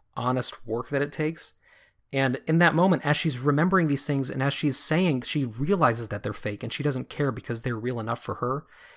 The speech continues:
She's also abandoning her child willfully, knowing that she's going to have to stay behind to draw gunfire. She's gonna have to wait there and be shot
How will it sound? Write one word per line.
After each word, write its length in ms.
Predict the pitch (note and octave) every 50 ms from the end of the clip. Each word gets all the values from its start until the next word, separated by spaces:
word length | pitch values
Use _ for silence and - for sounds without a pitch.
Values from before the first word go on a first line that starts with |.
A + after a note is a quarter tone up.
| - _ _ _
She's 300 | - - - D#3+ D3 C3+
also 480 | D3 D#3 F3+ - - E3+ D3 B2+ B2+ - - -
abandoning 720 | B2+ A2+ - C3 D#3 F#3 F#3 E3+ B2+ A#2 A2+ A2+ A#2 - -
her 160 | - - C3+ -
child 460 | - - F#3 B3 A#3+ A#2 F#2+ - - -
willfully, 600 | C3 F3+ A#3 A#3 - A#2 G#2 G#2 G#2 G#2 - _ _ _
knowing 360 | - B2 C3+ E3 G3+ G#3+ F3 C#3
that 100 | A#2+ -
she's 160 | - C#3 B2
going 220 | - C3 C#3 C3+
to 60 | B2
have 120 | B2 B2+ -
to 80 | -
stay 200 | - - - B2+ B2
behind 320 | A#2+ A#2 C3+ C3+ B2+ A#2+
to 60 | G#2+ G2+
draw 220 | - B2 A#2+ A#2+
gunfire. 520 | A#2+ - A#2+ C3+ C3+ - - G2+ G2 G2 -
She's 220 | - - C3+ C3
gonna 140 | - B2+ A2
have 200 | B2 C#3 C#3+ -
to 80 | - A2+
wait 300 | G#2+ A#2 C3 D3+ D#3+ -
there 160 | B2+ A2 G#2+
and 80 | G#2+ G#2
be 100 | G#2+ -
shot 440 | - - - A#2+ G#2+ F#2+ - -